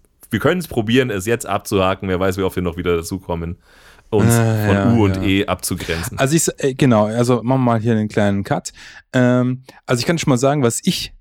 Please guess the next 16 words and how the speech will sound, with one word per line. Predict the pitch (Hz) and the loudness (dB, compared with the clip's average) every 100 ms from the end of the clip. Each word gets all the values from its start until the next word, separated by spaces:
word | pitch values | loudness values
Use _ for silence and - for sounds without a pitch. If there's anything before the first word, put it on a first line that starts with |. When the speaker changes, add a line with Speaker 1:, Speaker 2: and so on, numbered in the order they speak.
| _ | _
Speaker 2:
finde, | - 160 170 160 143 | -2 2 2 0 -2
das | 107 - | -4 0
nicht | 160 - - _ _ | 0 -2 -8 _ _
guter | - 170 175 | -2 0 2
Metal | 175 - 185 | 0 -4 -2
ist. | 196 208 - _ _ _ - - _ _ - | -2 -2 -6 _ _ _ -20 -20 _ _ -4
Und | 123 | 0
das | 120 | 0
ist | 123 127 | 0 -2
das, | 151 139 | 0 0
was | 135 | 0
wir | 143 143 | 2 2
auf | 120 - | 0 0
der | 117 | 0
Playlist, | 120 120 127 127 - 117 | 2 2 2 -2 -8 -4
äh, | 113 113 113 | 0 0 0